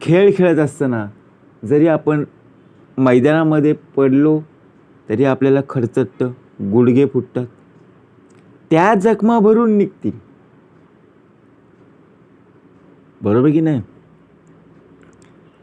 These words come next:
ज्या जखमा झालेल्या आहेत, ते दवा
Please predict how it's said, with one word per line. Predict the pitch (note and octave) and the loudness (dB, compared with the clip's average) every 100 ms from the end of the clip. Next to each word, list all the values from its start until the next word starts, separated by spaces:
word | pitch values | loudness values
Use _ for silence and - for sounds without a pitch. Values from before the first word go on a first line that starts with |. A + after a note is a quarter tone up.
| _ | _
ज्या | - G#2 D3+ E3 | -6 0 2 2
जखमा | G#2+ C#3 D3+ F3+ G#3 | 2 -2 0 2 2
झालेल्या | G3 F#3+ F#3 F#3 | 4 4 4 2
आहेत, | D3+ D3 B2 - _ _ _ _ _ _ _ _ _ _ _ _ - | 2 2 0 -2 _ _ _ _ _ _ _ _ _ _ _ _ -2
ते | C3 | 0
दवा | A#2 C3 D#3 | 2 2 2